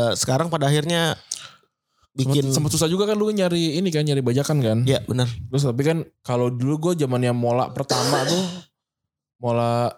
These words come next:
Speaker 2: waktu Mola pertama kali rilis di Indonesia juga tuh orang rame lagi kan, mahal apa segala macam. Pas dibandingin ternyata sebenarnya hitungannya murah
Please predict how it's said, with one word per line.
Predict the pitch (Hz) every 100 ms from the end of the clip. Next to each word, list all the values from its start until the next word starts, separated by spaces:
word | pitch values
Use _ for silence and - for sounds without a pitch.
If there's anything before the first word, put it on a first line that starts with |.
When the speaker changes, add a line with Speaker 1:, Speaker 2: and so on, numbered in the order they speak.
| _ _ - -
Speaker 2:
waktu | 147 131 147
Mola | 143 139 139
pertama | 143 143 139
kali | 139 139
rilis | 139 139 139 135
di | 135 131 131
Indonesia | 131 131 127 190
juga | 190 139
tuh | 135 202 -
orang | 151 160 196
rame | 170 147 139 143
lagi | 196 202 185 175 156
kan, | 147 156
mahal | 139 151 165 160 143
apa | 143 156 156
segala | 131 120
macam. | 120 131 143 139
Pas | 127 120
dibandingin | 113 110 107 - - - - - - 110 117 123 147 170 180 175 _ _ -
ternyata | 113 139 139 - -
sebenarnya | 123 120 135 151
hitungannya | 139 120 143
murah | 147 151 143 123